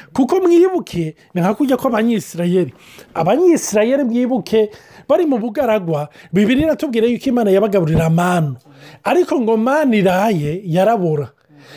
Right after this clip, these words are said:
Nicyo gituma na experience iraye, irabora. Imana ishimwe cyane. Aha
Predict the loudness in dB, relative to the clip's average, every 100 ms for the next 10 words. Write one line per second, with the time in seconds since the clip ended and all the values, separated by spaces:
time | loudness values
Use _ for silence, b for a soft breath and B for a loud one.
0 | B 0 2 0 0 -4 -4 -4 -4 -2
1 | 0 0 0 -2 -2 0 2 2 0 -2
2 | 2 2 4 2 2 0 -6 _ _ _
3 | b b b 0 2 2 0 -2 -2 -2
4 | -2 -4 -6 B B -2 -2